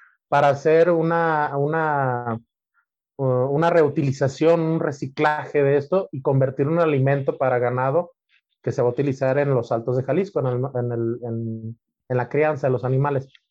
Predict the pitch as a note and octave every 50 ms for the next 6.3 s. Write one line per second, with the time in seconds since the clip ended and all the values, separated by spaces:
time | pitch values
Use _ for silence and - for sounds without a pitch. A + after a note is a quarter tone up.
0 | _ _ - C#3 C3+ C#3+ D#3+ E3+ E3 - - D#3 C3+ D#3 D3+ - - F#3 E3+ C#3
1 | - E3 D#3+ D#3+ D#3+ D#3+ E3 E3+ E3 E3+ - C#3 C3+ B2+ C3+ - C#3 D3+ C3+ -
2 | - E3+ F3 E3+ F3 F#3 - B2 C3+ D#3 D#3+ - A3+ A3+ A3 - F#3+ F3+ F3 F#3+
3 | G3+ F#3+ - G#3+ A3 A3 - _ _ _ _ _ _ _ _ _ - C#3+ C#3+ C#3+
4 | C#3 C#3 C#3+ C#3 C#3+ C#3+ C#3+ C3+ C3 C#3 C#3+ C3+ D3 D3+ D3 - E3 D#3 D3+ D#3
5 | D#3 D#3 D3 C#3+ C#3 D3 D3 D3 D3 - C#3 C#3 C#3+ C#3+ D3 C#3 C#3 - - C3+
6 | B2+ A#2+ A#2 A#2 A2 A2+